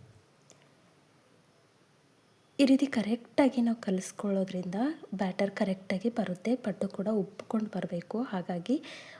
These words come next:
ಒಂದು ಸ್ವಲ್ಪನೂ ಗಂಟಿಲ್ಲದೆ ಇರೋ ರೀತಿಯಲ್ಲಿ ಈ ರೀತಿ ಕಲಿಸ್ಕೊಂಡ್ರೆ ಆಯಿತು. ಪಡ್ಡಿನ ಹಿಟ್ಟು ಏನಿದೆಯಲ್ಲ, ಒಂದು ಸ್ವಲ್ಪ,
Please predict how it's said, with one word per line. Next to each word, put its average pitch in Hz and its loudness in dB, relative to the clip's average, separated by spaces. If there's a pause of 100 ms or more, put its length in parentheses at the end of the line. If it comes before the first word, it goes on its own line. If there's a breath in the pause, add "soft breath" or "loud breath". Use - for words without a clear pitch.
(120 loud breath)
ಒಂದು 262 6
ಸ್ವಲ್ಪನೂ 240 4
ಗಂಟಿಲ್ಲದೆ 202 0
ಇರೋ 196 2
ರೀತಿಯಲ್ಲಿ 185 -2
ಈ 196 2
ರೀತಿ - -6
ಕಲಿಸ್ಕೊಂಡ್ರೆ 185 -2
ಆಯಿತು. 196 0 (380 loud breath)
ಪಡ್ಡಿನ 320 8
ಹಿಟ್ಟು 247 4
ಏನಿದೆಯಲ್ಲ, 202 4 (160)
ಒಂದು 233 2
ಸ್ವಲ್ಪ, 247 2